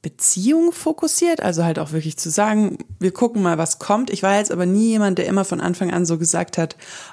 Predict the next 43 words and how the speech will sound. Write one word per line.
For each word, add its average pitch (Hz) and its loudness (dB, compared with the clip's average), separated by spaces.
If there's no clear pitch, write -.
oh, 170 2
ich 170 -2
will 180 2
jetzt 180 0
unbedingt 180 2
eine 165 0
Beziehung 208 0
haben, 285 -2
weil 196 0
ich 202 -4
das 208 -4
auch - -6
irgendwie 208 2
ein 196 4
bisschen 185 0
peinlich 143 -4
finde. 160 -8
Und 175 -8
im 175 -2
Nachhinein, 240 -2
oder 175 4
peinlich 165 2
fand, 156 -4
und 175 -4
im 165 -2
Nachhinein 196 0
ärgert 208 0
mich 233 0
das 233 -6
ein 220 0
bisschen, 233 -4
weil 180 0
es - 0
eigentlich 233 0
meine 233 2
Intention 214 2
war, 160 -2
aber 170 -4
ich - -6
zu 226 2
cool 226 6
dafür 156 -4
war 156 -6